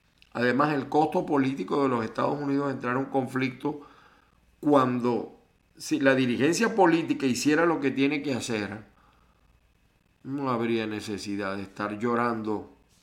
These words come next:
y rogando la intervención de los Estados Unidos.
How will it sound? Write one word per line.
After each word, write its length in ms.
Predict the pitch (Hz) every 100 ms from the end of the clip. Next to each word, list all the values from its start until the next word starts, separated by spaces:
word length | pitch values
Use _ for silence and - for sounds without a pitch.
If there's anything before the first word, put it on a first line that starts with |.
| _ -
y 160 | 147
rogando 880 | 127 120 107 120 113 107 101 90 - - _ _ _
la 160 | - 110
intervención 880 | 110 113 104 98 92 - 107 101 98
de 100 | 101
los 240 | 98 90
Estados 580 | 92 - 95 92 95 -
Unidos. 560 | 82 50 - - -